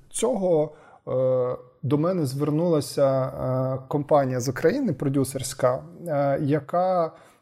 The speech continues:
е, замовила у мене цілу низку сайтів для артистів, тому,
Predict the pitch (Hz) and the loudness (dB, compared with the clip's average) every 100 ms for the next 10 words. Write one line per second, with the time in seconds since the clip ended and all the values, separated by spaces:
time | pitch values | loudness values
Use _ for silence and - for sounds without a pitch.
0 | - 135 131 143 139 170 160 147 139 131 | -4 -2 0 0 0 0 0 2 4 2
1 | - 143 143 156 156 135 - 170 151 156 | -4 -2 0 2 0 -2 -2 0 0 2
2 | 156 135 127 - 160 156 120 131 131 - | 0 -2 -4 2 2 2 0 2 2 0
3 | 123 - 117 - | -4 -4 -8 -4